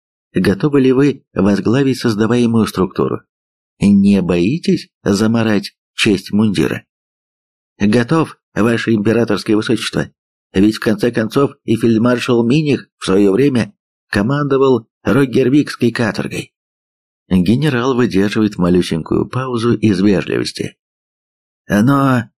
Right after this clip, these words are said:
имею одну просьбу. Слушаю вас, Владимир Николаевич.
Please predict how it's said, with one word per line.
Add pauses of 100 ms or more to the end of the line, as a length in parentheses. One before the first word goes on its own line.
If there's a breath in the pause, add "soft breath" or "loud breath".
(140)
имею
одну
просьбу. (680)
Слушаю
вас, (140)
Владимир
Николаевич.